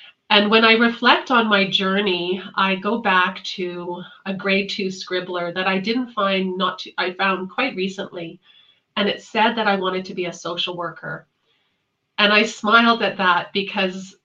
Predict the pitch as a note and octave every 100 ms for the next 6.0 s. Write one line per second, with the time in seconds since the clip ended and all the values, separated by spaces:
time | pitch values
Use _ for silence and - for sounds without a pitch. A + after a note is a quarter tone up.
0 | - G3+ G3+ G#3+ A3+ G#3+ - G3+ G3 F#3+
1 | F#3 F3 F3+ F#3+ F#3+ G3 G3 G3 G3+ F3+
2 | F3+ G3+ F#3 F#3 F#3 F#3 F3+ F#3 F3+ G3
3 | F#3 E3+ - _ _ _ _ _ _ _
4 | G3+ G#3 F#3 F#3+ G#3+ G#3+ G3 F#3 G3+ G3
5 | F3 E3 F#3 F3 - F#3+ F3 F3+ F3+ -